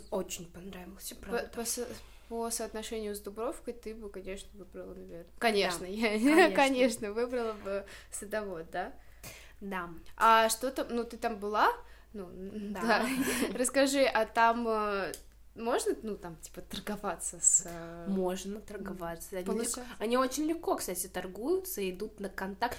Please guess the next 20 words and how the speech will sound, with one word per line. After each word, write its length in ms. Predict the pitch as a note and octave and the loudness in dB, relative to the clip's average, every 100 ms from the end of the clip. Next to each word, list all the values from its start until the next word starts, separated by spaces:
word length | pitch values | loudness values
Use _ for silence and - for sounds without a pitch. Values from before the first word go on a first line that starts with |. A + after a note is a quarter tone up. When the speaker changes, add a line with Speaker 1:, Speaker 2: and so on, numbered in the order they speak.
| - | -6
Speaker 1:
Но 80 | A#3+ | -2
нужно 220 | C4+ D4 | -2 -2
просто 260 | B3 - G#3+ | -8 -10 -8
быть 300 | C4 C4+ - | -10 -10 -14
умным. 320 | G#3+ G3 F#3 F#3 | -12 -10 -10 -10
Там, 120 | G3+ | -8
я 80 | G#3+ | -8
не 60 | |
знаю, 200 | A3 F#3+ | -6 -6
вот 100 | F#3+ - | -8 -12
ты 60 | |
берёшь 340 | A3 E4 A4 - | -8 -4 -4 -6
ез-, 180 | G#3+ - | -12 -12
четыре 380 | - - A3 G3 | -12 -12 -10 -10
вещи, 440 | F#3 F3+ F3 - - - - - | -10 -10 -12 -18 -18 -20 -18 -16
тебе 180 | G3 G3+ | -12 -10
говорят: 440 | G#3 G3 E3+ D#3+ - - - | -8 -8 -8 -12 -16 -20 -16
«Четыре 340 | - - B3 D4+ | -14 -10 -8 -8
тысячи», 360 | - F#3 - | -10 -14 -12
и 540 | A3+ B3+ G3+ A3+ A#3+ | -14 -12 -10 -8 -10